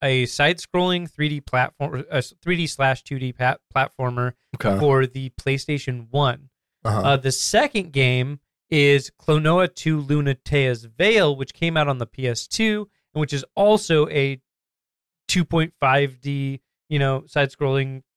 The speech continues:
Speaker 1: platformer. Uh, I played that game. I did not play the original Klonoa, but I did play the second one.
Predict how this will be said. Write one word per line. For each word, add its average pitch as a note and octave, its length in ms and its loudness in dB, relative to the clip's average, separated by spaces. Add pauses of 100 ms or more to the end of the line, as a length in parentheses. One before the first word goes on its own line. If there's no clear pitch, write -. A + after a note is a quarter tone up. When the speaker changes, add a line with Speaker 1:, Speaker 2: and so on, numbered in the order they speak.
(120)
Speaker 1:
platformer. B2+ 540 -6 (340)
Uh, D3 160 2
I F#3 180 4
played A3 360 -2
that E3+ 320 2
game. C#3 220 -6
I D3 80 0
did F3+ 160 -4
not G#3 160 0
play F#3+ 120 -2
the D3+ 140 -2
original C#3 360 -4
Klonoa, D#3 380 0
but C#3 120 0
I C#3 40 2
did F3+ 300 0
play E3+ 200 0
the C3 120 -6
second C3+ 440 -4
one. G#3+ 240 -2